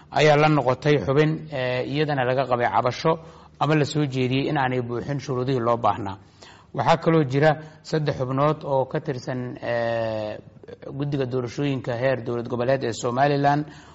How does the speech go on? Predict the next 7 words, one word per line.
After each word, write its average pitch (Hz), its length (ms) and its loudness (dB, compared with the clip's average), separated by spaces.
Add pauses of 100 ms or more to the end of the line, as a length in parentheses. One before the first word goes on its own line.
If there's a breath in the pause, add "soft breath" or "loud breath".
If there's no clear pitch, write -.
(160 loud breath)
oo 135 180 0
iyagana 147 480 4
ay 123 160 2
ka 151 140 -2
jiraan 135 340 0
tabashooyin. 151 720 0 (300 loud breath)
Waxaana, 139 480 2